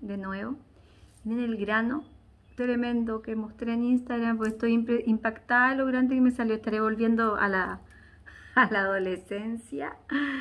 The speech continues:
en una de esas voy retrocediendo y no me he dado cuenta. <laughs> Bueno, quiero desenredar un nudo con ustedes, que son más sabios que yo,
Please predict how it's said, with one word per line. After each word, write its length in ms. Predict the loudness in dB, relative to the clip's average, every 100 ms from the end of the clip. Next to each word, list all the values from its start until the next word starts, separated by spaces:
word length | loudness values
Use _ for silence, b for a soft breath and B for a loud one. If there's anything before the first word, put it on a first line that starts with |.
| -10 B -10
en 100 | -6
una 180 | -4 -2
de 80 | -2
esas 220 | -2 0
voy 140 | 2
retrocediendo 720 | 2 0 -4 -4 -2 2 2 0
y 60 |
no 140 | -4 -4
me 100 | 0
he 40 |
dado 280 | 4 4 4
cuenta. 460 | -4 -6 -10 -16 -20 -4
<laughs> 420 | -2 0 2 2 2 -20 _ B B B B B
Bueno, 260 | -4 -2 -2
quiero 200 | 0 4
desenredar 640 | 4 6 6 6 4 2 4
un 120 | 6
nudo 260 | 6 4 4
con 140 | 4
ustedes, 800 | 4 0 -12 -12 -14 -16 -20 -20 _ _ _ _ _ _ _ _ _ -16
que 100 | -8
son 220 | -6 -4
más 180 | -6 -6
sabios 340 | -4 -4 -6
que 160 | -10 -10
yo, 160 | -12